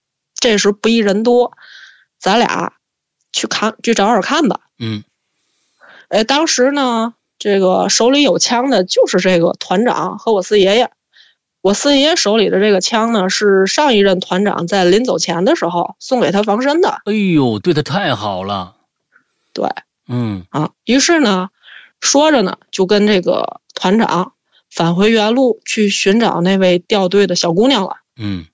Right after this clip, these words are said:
Speaker 1: 在往回走的过程中呢，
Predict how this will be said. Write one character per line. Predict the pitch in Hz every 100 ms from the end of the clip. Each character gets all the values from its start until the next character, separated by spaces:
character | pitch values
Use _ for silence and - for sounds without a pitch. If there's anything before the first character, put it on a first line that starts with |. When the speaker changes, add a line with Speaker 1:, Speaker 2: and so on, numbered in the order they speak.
| _ _ _ _ - -
Speaker 1:
在 | - 226 220
往 | 196 180 175
回 | 226 311
走 | - 170 -
的 | 226
过 | 320 311
程 | 214 180
中 | 180
呢， | 175 175 -